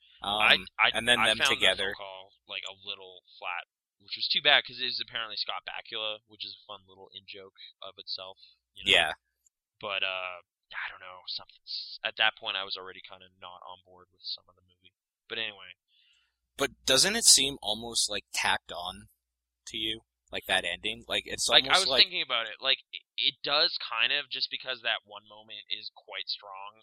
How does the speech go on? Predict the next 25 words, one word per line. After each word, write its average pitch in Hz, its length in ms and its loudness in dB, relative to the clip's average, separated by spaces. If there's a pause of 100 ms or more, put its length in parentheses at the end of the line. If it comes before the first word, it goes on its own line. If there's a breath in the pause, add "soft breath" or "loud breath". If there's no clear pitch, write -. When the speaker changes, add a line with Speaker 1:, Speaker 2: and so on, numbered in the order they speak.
Speaker 2:
and 98 100 -8
it 87 120 -16
would 101 140 -20
have 98 120 -20
just - 220 -14
been 101 140 -16
a 95 80 -16 (480)
way 101 240 -18
more 101 200 -20
impactful 98 720 -14 (140)
kind 98 120 -8
of - 0 -
Speaker 1:
Totally, 135 380 -2
Speaker 2:
thing, - 40 -12
Speaker 1:
because 113 280 -2
Speaker 2:
note 113 80 0
Speaker 1:
first 143 180 0
Speaker 2:
to 160 80 4
Speaker 1:
of 120 60 -2
all, 120 80 4
Speaker 2:
end 117 80 -2
Speaker 1:
they're 127 100 2
Speaker 2:
on. 139 80 -2
Speaker 1:
together, 110 580 4
everybody's 110 560 2